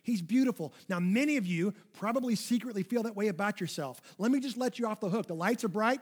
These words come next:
You don't have to worry about that. You're good. You're not like Absalom, okay? It, neither am I. "From the top of his head to the bottom of his foot, not a single defect." It says that he's so robust, so handsome. He grows his hair out all year long, and at the end of the year,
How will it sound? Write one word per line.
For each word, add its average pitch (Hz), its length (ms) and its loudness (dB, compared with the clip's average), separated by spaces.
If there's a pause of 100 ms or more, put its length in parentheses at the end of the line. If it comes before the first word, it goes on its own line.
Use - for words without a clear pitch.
(140)
You 220 120 0
don't 285 80 2
have 262 100 -4
to 294 60 -4
worry 285 120 2
about 254 240 -4
that. 139 240 -6 (200)
You're 240 100 -2
good. 277 160 0 (160)
You're 269 120 4
not 294 140 2
like 269 200 2
Absalom, 226 460 0
okay? 226 280 2
It, 220 160 -4
neither 285 260 4
am 330 100 0
I. 339 280 0 (320)
"From 247 80 2
the 240 80 4
top 302 320 0
of 320 80 -6
his 269 100 -2
head 277 220 2
to 262 60 -6
the 220 80 -4
bottom 262 320 0
of 247 80 0
his 233 100 -2
foot, 254 280 -2 (180)
not 233 180 -2
a 220 40 0
single 233 260 -2
defect." 180 440 -2 (140)
It 226 140 -2
says 277 280 2
that 233 140 0
he's 226 320 2
so 330 480 0
robust, 269 640 -2
so 285 340 -2
handsome. 254 720 -4 (960)
He 220 100 2
grows 247 380 2
his 262 120 -2
hair 226 300 -2
out 165 320 -4
all 254 280 0
year 247 200 0
long, 220 280 -2
and 185 80 -2
at 180 100 -8
the 220 120 -10
end 285 220 0
of 294 60 -4
the 247 60 2
year, 226 300 2